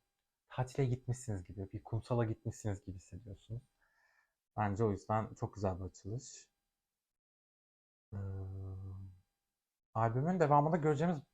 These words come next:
bir başka şey post apokaliptik bir dünya kurgusu var albümün içinde. Bu kurgu aslında, eee,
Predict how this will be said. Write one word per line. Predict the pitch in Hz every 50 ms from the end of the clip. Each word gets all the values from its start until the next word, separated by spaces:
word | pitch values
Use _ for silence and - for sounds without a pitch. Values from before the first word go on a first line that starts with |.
| _
bir | 165 147 -
başka | 123 123 - - - - 170 180
şey | - - - 127 120 131 180 - - _ _ _ _ _ _ _ _ _ _ _ _ _
post | - 147 143 - 151
apokaliptik | 135 - 135 - - 151 139 147 143 - - - 175 - _ _ _ -
bir | 151 127 117
dünya | 120 117 120 123 127 139 135
kurgusu | - - 127 117 110 117 117 - - 113
var | 101 101 120 135 -
albümün | 113 107 98 95 98 95 98 95 95
içinde. | 92 - - - 98 95 101 123 160 - - _ _ _ _ _ _ _ _ _ 107
Bu | 104 139 156 156 151 - - -
kurgu | - - - 131 120 113 - - 127 147 165 165 - - - _ _ _ _ _ _ _ _ _ _ _ _ _ _ _ _ _ _ _ _ _ _ -
aslında, | 139 143 - - - - 135 110 101 95 101 113 139 - - - _ _ _ _ _ _ _ _ _ _ _ -
eee, | 104